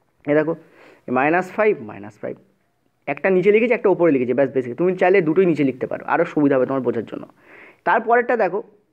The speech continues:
প্লাস টোয়েন্টি ওয়ান এবং আমরা দেখতে পাচ্ছি মাইনাস ফাইভের কম্বিনেশন আছে, মাইনাস ফাইভ কম্বিনেশন আছে, ঠিক আছে? তারপরেরটা কী হচ্ছে দেখো, আবার মাইনাস ফাইভ, মাইনাস ফাইভ কম্বিনেশন তোমার চলে আসছে। এই দেখো মাইনাস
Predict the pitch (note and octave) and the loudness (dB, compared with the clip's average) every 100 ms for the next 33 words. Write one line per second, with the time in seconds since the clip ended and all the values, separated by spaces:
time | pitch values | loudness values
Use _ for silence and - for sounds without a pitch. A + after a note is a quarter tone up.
0 | - F3 F#3 A#3+ A#3 _ _ _ _ _ | -6 0 2 0 -2 _ _ _ _ _
1 | _ _ _ F#3+ G3+ A3 G#3 A#3 G#3+ F#3+ | _ _ _ -2 0 0 -2 0 2 2
2 | A3+ D4 - _ _ _ _ _ _ _ | 0 -6 -14 _ _ _ _ _ _ _
3 | _ _ _ E3+ A3+ G3 A3 - _ _ | _ _ _ 0 2 2 -2 -10 _ _
4 | _ - E3+ F3+ F3+ A3 A3+ F3+ D#3+ F#3+ | _ -4 0 0 2 0 0 0 2 0
5 | G3+ - F3+ F#3+ F#3 D3 C3+ A#2+ G#2 - | -2 0 2 2 0 -2 -2 -6 -10 -14
6 | - _ A#2 A#2+ B2+ C3 A#2+ C#3 B2+ - | -20 _ -14 -10 -10 -6 -6 -6 -8 -14
7 | - - - - - _ _ _ _ _ | -16 -18 -20 -20 -20 _ _ _ _ _
8 | _ - - - _ _ _ _ _ G3+ | _ -20 -20 -20 _ _ _ _ _ 0
9 | G#3 G#3+ G#3+ G3 A#3+ B3 B3+ B3+ B3+ B3+ | 2 0 -2 0 2 2 0 0 -4 -2
10 | B3 B3 A#3+ A#3+ A#3+ G3 E3 F#3 G#3+ A3+ | 0 0 -2 -2 -2 0 0 0 -2 -4
11 | - - F#3+ F3 F3 - _ _ _ _ | -4 0 2 2 0 -14 _ _ _ _
12 | - D3+ E3+ F3+ F3+ E3+ F#3 G3+ E3+ D3+ | -4 -2 0 -2 -4 0 2 0 -2 0
13 | D3 C#3+ E3+ D#3+ E3+ F3+ A#2 G2 - - | 0 0 -2 -2 -4 -2 -4 -4 -10 -2
14 | C3+ D3+ E3 C3+ C#3+ | 0 0 0 0 0